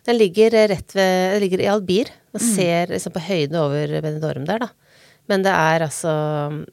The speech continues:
Speaker 1: det er for fiffen, eh, <laughs> det
Speaker 2: Mm.
Speaker 1: greiene der. Du sjekker inn, eh, minst en uke, og så har du et, eh,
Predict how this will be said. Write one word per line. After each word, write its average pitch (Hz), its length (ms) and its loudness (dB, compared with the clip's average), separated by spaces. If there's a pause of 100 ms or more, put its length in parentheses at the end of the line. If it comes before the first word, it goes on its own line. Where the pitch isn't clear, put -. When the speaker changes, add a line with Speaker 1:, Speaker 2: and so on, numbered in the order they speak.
(120)
Speaker 1:
det 190 80 0
er 160 40 0
for 185 140 0
fiffen, 185 560 -2
eh, 180 240 2
<laughs> 254 220 4
det 165 440 4
Speaker 2:
Mm. - 0 -
Speaker 1:
greiene 151 280 -2
der. 214 200 2
Du 180 240 -2
sjekker 156 420 -6
inn, 156 280 -2
eh, 156 260 -2
minst 160 420 -6
en 160 140 0
uke, 170 420 -2 (200)
og - 80 -6
så 175 100 -4
har 156 160 0
du 147 80 -2
et, 156 220 -6 (180)
eh, 156 380 0